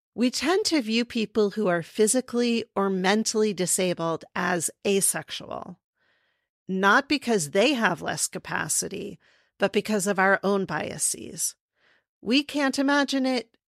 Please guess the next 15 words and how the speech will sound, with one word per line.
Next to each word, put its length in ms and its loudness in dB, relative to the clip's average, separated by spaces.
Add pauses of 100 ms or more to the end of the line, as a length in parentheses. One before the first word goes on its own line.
so 300 0
it 120 -2
doesn't 420 -4
exist. 720 -8 (680)
Or, 580 4
even 260 -4
more 200 2
disturbing, 800 -2 (480)
we 300 0
imagine 600 0
it 160 2
would 180 0
take 400 -8
too 180 -2
much 240 -4